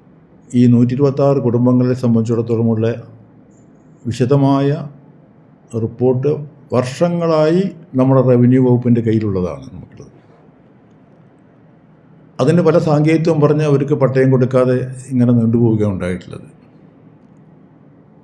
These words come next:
ഇപ്പോൾ നമ്മളെ കോടതി വിധിയുടെ അടിസ്ഥാനത്തിൽ തന്നെ ആ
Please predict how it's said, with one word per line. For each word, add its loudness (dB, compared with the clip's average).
ഇപ്പോൾ 2
നമ്മളെ 0
കോടതി 2
വിധിയുടെ 2
അടിസ്ഥാനത്തിൽ -2
തന്നെ 4
ആ -2